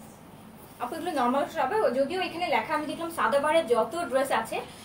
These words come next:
সবগুলোর, আহ, আপনার ইয়েতে লেখা আছে dry wash। আম, so এখন দেখা যায় maximum ড্রেসই dry wash বলা হয়, but আমার এগুলো normal wash আপনারা করতে পারবেন, ঠিক আছে, normal wash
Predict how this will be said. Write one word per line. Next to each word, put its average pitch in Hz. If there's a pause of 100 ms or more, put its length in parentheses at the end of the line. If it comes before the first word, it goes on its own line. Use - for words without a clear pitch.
(120)
সবগুলোর, 320
আহ, 220
আপনার 294
ইয়েতে 277
লেখা 262
আছে 277
dry 233
wash। 185 (380)
আম, 214
so 311
এখন 330
দেখা 330
যায় 349
maximum 294
ড্রেসই 269
dry 226
wash -
বলা 233
হয়, 359
but -
আমার 285
এগুলো 294
normal 262
wash 285
আপনারা 254
করতে 240
পারবেন, 180 (420)
ঠিক 330
আছে, 440
normal 247
wash 370